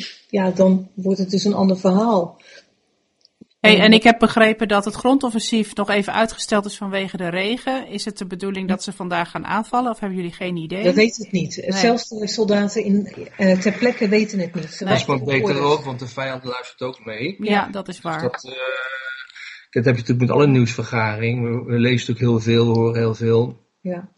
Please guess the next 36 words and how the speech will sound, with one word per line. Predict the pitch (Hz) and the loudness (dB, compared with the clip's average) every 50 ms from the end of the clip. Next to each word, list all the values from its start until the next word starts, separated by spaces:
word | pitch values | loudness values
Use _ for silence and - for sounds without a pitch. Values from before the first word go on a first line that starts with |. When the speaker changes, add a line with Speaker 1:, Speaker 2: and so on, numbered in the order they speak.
| _ _ | _ _
Speaker 3:
Wetende | - 113 117 131 131 127 139 135 127 123 120 120 | -8 0 2 2 2 2 0 0 0 0 0 0
dat, | 123 117 117 113 - - | 0 -2 -2 -2 -4 -4
eh, | 123 120 117 117 113 117 113 113 113 113 - - - - _ | -4 -2 0 2 2 2 2 0 -2 -4 -10 -20 -20 -20 _
vijanden | - - - 127 123 120 117 113 117 - | -14 -6 -4 -2 -2 0 -2 -2 -4 -4
ook | 143 120 - | -6 -4 -4
meeluisteren, | 117 110 107 110 113 117 - - - - - 104 107 | -2 -2 -2 -4 -6 -8 -10 -12 -14 -14 -14 -14 -10
meekijken. | 107 101 95 95 - - - 113 117 113 - - 101 | -8 -8 -8 -8 -8 -8 -6 -6 -8 -8 -6 -4 -4
Speaker 1:
Ja. | - - - - - - - - - - - - - | -4 -4 -6 -10 -20 -20 -18 -18 -18 -18 -18 -10 -6
Speaker 3:
En | 123 117 117 | -4 -4 -2
informatie | 127 - - 123 123 117 117 113 - | -2 -2 0 2 2 4 2 2 2
wordt | 120 107 113 | 0 2 4
doorgegeven. | 117 113 107 113 110 - - 113 107 110 113 120 | 4 4 4 2 -2 -2 0 0 2 2 2 2
Maar, | 120 117 120 117 | 2 2 2 2
eh, | 120 127 127 127 131 131 - 143 131 | 2 0 0 0 -2 -4 -6 -6 -2
reken | 135 143 135 - 151 | -2 -2 -2 -2 -4
maar | 135 127 123 | -2 -2 -2
dat | 123 117 - | -2 -4 -6
ze | - - | -8 -12
goede | - - 127 117 | -8 -6 -6 -4
plannen | - - 123 123 123 120 110 104 | -4 -4 -4 -2 -2 -2 -4 -4
hebben. | 101 104 117 131 160 196 - _ _ _ _ - _ _ - - _ _ _ _ _ _ _ _ | -4 -4 -4 -4 -6 -8 -14 _ _ _ _ -20 _ _ -20 -20 _ _ _ _ _ _ _ _
En, | - 123 123 120 117 117 117 117 | -6 -4 -2 0 0 2 2 4
eh, | 117 113 113 113 113 113 113 113 113 110 110 113 113 127 | 4 6 6 6 6 6 4 4 2 2 0 -2 -2 -2
ja, | 120 110 98 104 107 | -2 -2 -2 -2 -2
weet | 95 110 104 | -2 -2 -4
je, | - - | -4 -6
Israël | - 123 123 120 117 | -6 -4 -2 0 0
is | 113 113 | -2 -2
gewoon | - 120 117 113 | -4 -4 -2 0
een | 123 | 0
heel | 123 - | 0 -2
sterk | - - 123 117 110 120 | -2 0 0 2 2 4
leger. | 127 135 151 151 147 - 127 117 - - - - | 4 4 4 4 2 -2 -6 -6 -8 -8 -14 -10
En | - 127 113 | -8 -6 -4
ze | 120 | -4
hebben | 117 113 120 | -2 -2 -2